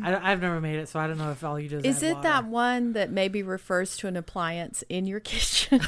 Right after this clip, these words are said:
Speaker 2: Is that the one you speak of?
Speaker 1: Maybe.
Speaker 2: Okay, that's not the one I was speaking of.
Speaker 1: Okay.
Speaker 2: Okay, but yes, I, but I will partake in that as well to get that kind of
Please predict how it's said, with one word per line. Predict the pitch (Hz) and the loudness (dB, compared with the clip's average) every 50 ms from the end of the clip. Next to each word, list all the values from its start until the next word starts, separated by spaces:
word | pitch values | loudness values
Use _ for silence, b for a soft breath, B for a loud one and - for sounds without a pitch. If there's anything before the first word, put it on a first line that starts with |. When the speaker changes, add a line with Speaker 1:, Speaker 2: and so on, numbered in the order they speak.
| - - - | 0 -2 -2
Speaker 2:
Is | - 339 - - | -4 -2 2 2
that | - 233 302 - | 2 2 2 -2
the | - 311 | -4 -4
one | 285 285 269 269 269 | -2 -2 -2 -2 0
you | 269 277 277 | -2 -2 -2
speak | - - - - 247 240 - 262 | -2 -4 -4 -6 -6 -6 -6 -6
of? | 240 226 240 254 - - - - _ - | -4 -4 -4 -6 -8 -16 -20 -20 _ -10
Speaker 1:
Maybe. | 151 143 135 139 143 135 - - - - B B B B 175 B B B B B B - | -10 -8 -8 -8 -10 -10 -12 -16 -20 -20 B B B B -6 B B B B B B -6
Speaker 2:
Okay, | 196 - 190 - - - - - | -4 -4 -4 -6 -6 -10 -6 0
that's | 180 175 180 185 - - | 2 2 2 2 0 0
not | 190 180 180 - | 0 2 2 2
the | - 165 | 0 0
one | 160 147 | 2 2
I | 143 143 135 | 4 2 2
was | 131 - | 0 -2
speaking | - - - - - - - - - | -6 -6 -6 -8 -8 -6 -8 -8 -6
of. | - - - - - - - | -6 -8 -10 -12 -12 -10 -8
Speaker 1:
Okay. | 156 147 - - 143 139 127 120 - | -8 -8 -8 -10 -12 -12 -10 -6 -4
Speaker 2:
Okay, | 175 185 165 165 151 - - 151 - - - - | -4 -4 -4 -6 -8 -8 -10 -10 -14 -20 -2 2
but | 196 180 165 - - | 4 4 4 2 0
yes, | - 196 185 175 196 190 151 101 - - - - - - | -4 -10 -6 -2 2 2 4 4 2 2 -2 -2 0 4
I, | 175 196 202 202 208 220 214 214 196 - | 8 8 10 10 8 8 6 2 0 -2
but | 196 180 214 202 196 | 0 4 8 10 12
I | 196 202 214 | 12 10 10
will | 208 196 208 208 214 208 202 202 202 - - - - - - | 8 6 4 6 6 6 4 2 -2 -6 -14 -20 -20 -12 -6
partake | - 202 190 - 202 175 165 - | -4 -4 -2 0 -2 -2 -2 -2
in | 175 170 165 | -4 -4 -2
that | 165 160 147 143 143 | 0 0 0 0 -2
as | 151 151 - - | -2 -4 -4 -4
well | - - - - - 165 - - - _ | -4 -4 -4 -4 -6 -6 -10 -18 -18 _
to | - 220 | -2 0
get | 185 - 175 180 - | 2 4 2 2 2
that | - 156 151 143 139 - - | 2 4 4 4 4 2 -2
kind | - - 175 170 160 147 | -6 -6 -4 -4 -2 -2
of | 135 139 | -4 -4